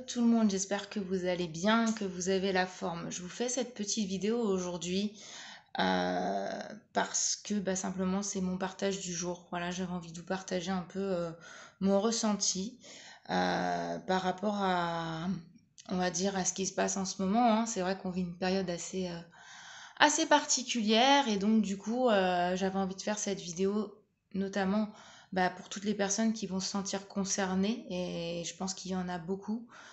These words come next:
même si je m'adresse en particulier donc, euh, aux mamans, euh, maman et papa, euh, qui se retrouvent, euh, célibataires, voilà. Euh,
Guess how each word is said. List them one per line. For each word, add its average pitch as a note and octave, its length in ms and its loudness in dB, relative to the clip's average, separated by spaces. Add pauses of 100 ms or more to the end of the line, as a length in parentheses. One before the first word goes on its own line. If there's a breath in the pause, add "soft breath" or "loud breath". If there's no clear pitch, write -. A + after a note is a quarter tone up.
(140)
même G3+ 320 6
si F#3 240 -2
je F3 100 -2
m'adresse F#3 340 0
en F#3 100 -4
particulier F#3 640 -4
donc, F3 240 -8
euh, F3 220 -4
aux F3 100 -4
mamans, F3 440 -4 (560 loud breath)
euh, E3+ 520 -6 (580)
maman F3+ 400 -4
et F3 160 -4
papa, F3+ 460 -4
euh, E3 100 -6
qui - 160 -12
se - 100 -4
retrouvent, F3 360 -12
euh, E3+ 440 -10 (100)
célibataires, E3+ 680 -8 (220)
voilà. E3 240 -10 (680 loud breath)
Euh, F3 960 2